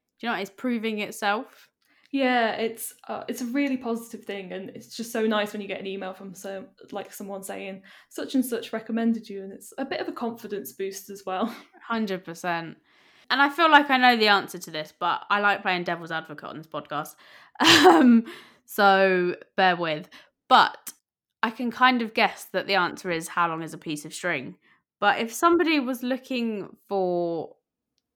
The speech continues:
Speaker 1: you or somebody else, a, a web developer, to build their website, what kind of,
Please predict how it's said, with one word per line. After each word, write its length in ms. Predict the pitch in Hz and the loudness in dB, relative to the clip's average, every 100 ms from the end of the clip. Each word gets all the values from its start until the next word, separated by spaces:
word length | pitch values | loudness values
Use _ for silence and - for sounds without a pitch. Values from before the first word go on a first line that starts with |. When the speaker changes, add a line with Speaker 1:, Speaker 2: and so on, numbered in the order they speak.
| _ | _
Speaker 1:
you 520 | 190 190 175 202 254 - | -8 0 0 0 -4 -2
or 380 | 190 185 175 | -2 -2 -4
somebody 300 | - 220 208 | -6 -6 -2
else, 260 | 180 170 - | -2 -4 -8
a, 80 | 170 | -10
a 200 | - 190 | -6 0
web 220 | 220 226 | 0 0
developer, 400 | 196 180 175 175 | -2 -2 -2 -6
to 120 | 170 | -10
build 240 | 185 202 185 | -4 -4 -2
their 100 | 180 | -4
website, 520 | 170 170 - 143 110 - _ _ _ _ _ | -6 -10 -8 -8 -8 -14 _ _ _ _ _
what 220 | 247 285 294 | 0 0 2
kind 320 | 254 240 214 | 0 0 0
of, 300 | 202 196 | -2 -4